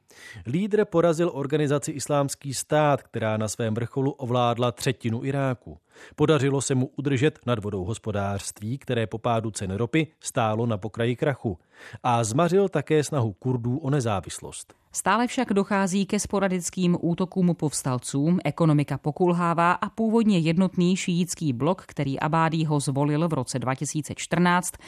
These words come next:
Speaker 2: se rozpadl na pět frakcí. Vítězství nad džihadisty není v Iráku prvořadým tématem. Voličům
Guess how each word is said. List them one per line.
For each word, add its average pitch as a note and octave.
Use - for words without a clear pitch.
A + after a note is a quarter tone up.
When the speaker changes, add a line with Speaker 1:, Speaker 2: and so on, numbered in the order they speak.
Speaker 2:
se B3
rozpadl G3+
na D#3
pět F3
frakcí. B2
Vítězství G#3
nad F3+
džihadisty D#3
není G3+
v -
Iráku F3+
prvořadým E3
tématem. D3+
Voličům G3+